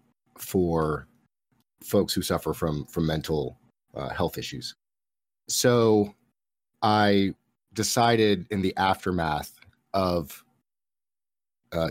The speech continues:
D I A, um, and I recognized that the two gentlemen at the end,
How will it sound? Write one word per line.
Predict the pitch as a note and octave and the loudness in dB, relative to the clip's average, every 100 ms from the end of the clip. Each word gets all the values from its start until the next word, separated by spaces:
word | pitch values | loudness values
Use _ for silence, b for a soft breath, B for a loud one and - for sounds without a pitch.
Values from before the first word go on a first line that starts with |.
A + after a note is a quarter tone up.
| - | -2
D | G#2 F2+ | 0 0
I | E2+ | -2
A, | D2+ C#2+ C#2 - _ _ _ _ _ _ _ _ _ _ - | -4 -8 -10 -14 _ _ _ _ _ _ _ _ _ _ -6
um, | E2 E2 D#2 C#2+ - _ _ _ _ _ _ - | -2 -2 -4 -6 -14 _ _ _ _ _ _ -2
and | G2+ | 2
I | F#2+ | 2
recognized | F#2+ A2+ A2+ G2 F#2+ F#2 F2+ E2+ E2 - | 4 2 2 0 0 2 2 0 -2 -2
that | F2 E2+ E2 - _ _ _ _ _ _ | 0 2 0 -2 _ _ _ _ _ _
the | F2 | -6
two | - A#2 | 0 0
gentlemen | F#2 G#2 G2 F#2+ F2+ D#2+ D#2 - _ _ _ - | 2 2 2 2 0 -2 -4 -8 _ _ _ -6
at | E2+ - | -4 -2
the | D#2+ | -2
end, | F2 F2+ D#2 C#2+ | 0 0 -2 -6